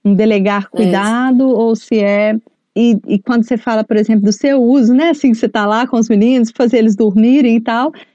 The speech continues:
Speaker 1: e, e ele percebe o seu uso, é, isso é complicado também pra gente, porque tem coisa que não é pra eles <laughs> verem, né? Não é pra eles
Speaker 2: É.
Speaker 1: participarem, não faz,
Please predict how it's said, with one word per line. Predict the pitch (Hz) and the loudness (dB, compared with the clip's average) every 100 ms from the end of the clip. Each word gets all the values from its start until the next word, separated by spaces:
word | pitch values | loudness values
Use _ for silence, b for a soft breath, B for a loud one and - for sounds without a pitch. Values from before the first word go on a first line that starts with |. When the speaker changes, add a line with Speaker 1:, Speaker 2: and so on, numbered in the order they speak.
| - | -2
Speaker 1:
e, | 240 226 220 | 0 2 2
e | 220 | 2
ele | 220 226 196 | 4 2 0
percebe | - 214 196 285 254 220 | -2 -4 -2 0 0 0
o | |
seu | 226 254 202 | 0 0 0
uso, | 214 285 320 285 202 214 B B | 2 2 2 0 -4 -4 B B
é, | 208 214 202 196 190 196 - _ _ _ _ _ - | -2 0 0 0 0 -2 -4 _ _ _ _ _ -6
isso | 226 277 | -4 -2
é | |
complicado | 262 294 311 - 320 269 | -2 0 0 -2 -2 0
também | 294 269 | 2 2
pra | 262 247 | 2 0
gente, | 247 294 - | 0 -2 -4
porque | - | -6
tem | 339 | -4
coisa | 339 339 | -2 -4
que | - | -2
não | 381 320 | 0 0
é | 359 | 0
pra | 330 285 | -2 0
eles | 269 214 | 2 2
<laughs> | |
verem, | 247 285 - - 339 | 0 0 -2 0 2
né? | 302 | 4
Não | 294 | 2
é | 311 | 0
pra | 277 277 | 0 0
eles | 233 | 0
Speaker 2:
É. | 254 | 0
Speaker 1:
participarem, | 233 208 202 170 202 226 240 | -2 -2 -2 -2 -4 -2 0
não | 214 220 | 0 0
faz, | 226 226 | -2 0